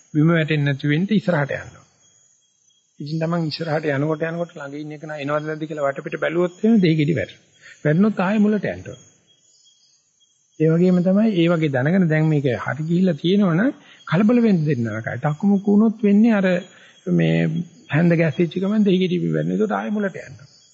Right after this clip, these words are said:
ආන්න එහෙම වෙන්න දෙන්නේ නැතුව තමන්ගේ තියෙන තත්ත්වයේ තේරුම් ගන්න හිත කලබල කරන දේ තල තුනාතාවයට. ඒක දියුණු පවුණු කර ගන්නවා කිව්වා මේක භාවනාවක් නෙමෙයි. ඒක සාමාන්‍ය බුද්ධිය. අනේ නිමිත්ත කෝසල්‍ය දැනගැනීම සඳහා ලොකු ස්වාමීන් වහන්සේ ඉන්නකොට කිව්වේ,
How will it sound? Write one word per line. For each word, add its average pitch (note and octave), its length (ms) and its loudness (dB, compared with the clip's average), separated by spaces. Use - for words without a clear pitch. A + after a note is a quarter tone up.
ආන්න F3 340 2
එහෙම D#3+ 200 4
වෙන්න D3 220 2
දෙන්නේ C#3+ 220 2
නැතුව D#3 320 0
තමන්ගේ E3 460 -6
තියෙන D3+ 260 0
තත්ත්වයේ D#3+ 360 -4
තේරුම් D3 280 -2
ගන්න F3 300 -2
හිත D3 240 -2
කලබල D3 340 -4
කරන C#3+ 260 -4
දේ G3 200 -2
තල E3+ 240 -2
තුනාතාවයට. G#2+ 720 -6
ඒක F3 140 2
දියුණු D#3+ 300 4
පවුණු F#3+ 260 0
කර F#3+ 180 -4
ගන්නවා G3 340 -4
කිව්වා G#3+ 280 0
මේක G#3+ 260 2
භාවනාවක් D#3+ 760 2
නෙමෙයි. B2+ 380 -2
ඒක D#3 260 -4
සාමාන්‍ය A#2+ 640 -2
බුද්ධිය. F3 400 2
අනේ G3 320 4
නිමිත්ත F3 360 4
කෝසල්‍ය F#3 500 2
දැනගැනීම D#3+ 520 -2
සඳහා D#3+ 380 -6
ලොකු D#3+ 200 -16
ස්වාමීන් E3+ 360 -6
වහන්සේ D3 280 -2
ඉන්නකොට B2+ 300 0
කිව්වේ, F3 380 0